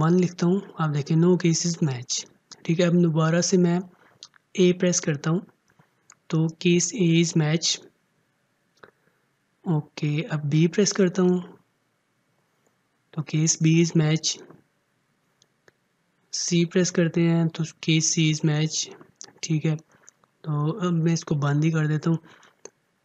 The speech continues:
लेकिन friend ये देखें, अगर user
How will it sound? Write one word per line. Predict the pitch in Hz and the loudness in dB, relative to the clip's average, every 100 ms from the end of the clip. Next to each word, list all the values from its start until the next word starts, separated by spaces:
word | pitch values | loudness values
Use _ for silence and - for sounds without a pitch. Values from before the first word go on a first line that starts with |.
| _ | _
लेकिन | 185 202 208 233 | 4 4 6 4
friend | 226 175 165 160 185 | 4 4 2 2 0
ये | 175 | 2
देखें, | 156 - 139 127 _ _ _ _ _ _ _ _ _ _ _ _ _ _ _ - | 0 -2 -6 -8 _ _ _ _ _ _ _ _ _ _ _ _ _ _ _ 2
अगर | 202 196 240 240 226 - | 4 6 6 4 2 -2
user | 185 180 196 170 202 | 0 6 6 8 6